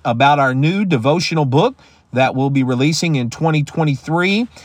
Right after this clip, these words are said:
And if you would like to be a part of that, you can email us. And, uh, we'd love to have you contribute devotions to that for teenagers. The book will come out in twenty twenty-three. And if you would like to be a part, we would love to have you be a part of that.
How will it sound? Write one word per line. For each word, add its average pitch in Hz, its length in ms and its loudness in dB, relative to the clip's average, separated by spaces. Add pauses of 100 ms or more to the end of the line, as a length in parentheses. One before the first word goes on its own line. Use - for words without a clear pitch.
(200)
And 104 220 -4
if 104 120 -10
you 143 80 2
would 143 120 0
like 147 200 4
to - 60 -8
be 139 120 2
a 123 40 0
part 156 300 2
of 156 100 -2
that, 175 320 4
you 131 140 -4
can 110 200 -8
email 170 380 2
us. 214 380 0 (400)
And, 113 460 -4
uh, 107 80 -4
we'd 113 180 -4
love 139 220 0
to 131 100 0
have 139 380 0
you 139 420 2
contribute 156 680 -2
devotions 165 760 0 (360)
to 185 180 0
that 175 480 2
for 113 120 -4
teenagers. 175 720 0 (120)
The 110 100 -4
book 139 260 -2
will 120 280 -2 (240)
come 160 240 2
out 180 260 2
in 123 160 -2
twenty 165 300 0
twenty-three. 180 840 0 (320)
And 113 160 -2
if 113 140 -4
you 117 60 0
would 110 100 0
like 131 180 2
to 139 60 -4
be 131 120 0
a 120 60 2
part, 180 400 2 (100)
we 120 200 0
would 110 240 -2
love 147 500 2
to 127 180 0
have 131 200 2
you 135 80 2
be 135 140 0
a 127 60 0
part 143 260 2
of 131 100 0
that. 139 260 4